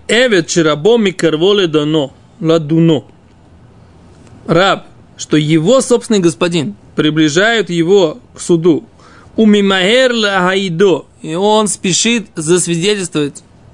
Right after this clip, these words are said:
против него. Так она ешла, разве у него есть какая-то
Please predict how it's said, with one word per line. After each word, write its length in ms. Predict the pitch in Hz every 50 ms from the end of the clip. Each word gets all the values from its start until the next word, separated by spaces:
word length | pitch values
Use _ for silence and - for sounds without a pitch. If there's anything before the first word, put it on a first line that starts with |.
| - -
против 380 | - 170 170 160 156 160 139 -
него. 260 | 160 151 151 151 - - - - - - - - - - - -
Так 240 | - 165 165 160 -
она 360 | 165 151 147 151 165 185 196
ешла, 440 | 170 143 127 127 135 175 180 - 156
разве 240 | 139 147 160 156 156
у 40 | 151
него 80 | 151
есть 120 | 160 170 -
какая-то 600 | - 143 - - 156 156 151 143 - 147 147 110